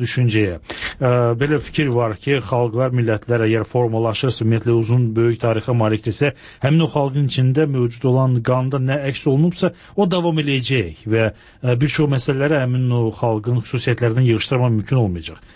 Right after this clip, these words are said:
şüur altından. Həmin o yasaqlar, dediniz, həmin o yasaq sistemi o qədər də inkişaf etməyib, bu əzici məsələ yoxdur və s. O, o, a-,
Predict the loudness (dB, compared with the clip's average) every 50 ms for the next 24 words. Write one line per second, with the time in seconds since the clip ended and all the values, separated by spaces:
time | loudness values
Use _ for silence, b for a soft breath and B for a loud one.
0 | B B 0 2 2 2 2 0 -2 -2 -4 -4 -4 -4 -6 -8 -10 -14 B B
1 | B B B B 0 2 2 2 2 2 2 2 0 -2 -2 -4 -4 -4 -2 -4
2 | -4 -4 -6 -8 -6 -6 -2 -2 -2 -2 -2 0 0 0 2 2 2 2 2 0
3 | 0 0 -2 -2 -4 -4 -4 0 2 2 4 4 2 2 2 0 0 0 0 0
4 | 0 -2 -2 B B B B B B B 2 2 2 2 2 0 -2 -2 0 0
5 | -2 -2 -2 -4 -6 -6 -4 -2 -2 0 0 0 0 -2 -2 -2 -2 0 0 2
6 | 0 0 0 0 0 2 2 0 0 -2 -4 B B B B B 0 0 0 0
7 | -2 -2 -2 -2 0 -2 -2 -2 -2 0 0 0 0 -2 -4 -8 B B B B
8 | B B 0 2 2 2 0 -4 -8 _ _ 0 0 2 2 0 -2 -4 -4 -4
9 | -4 -4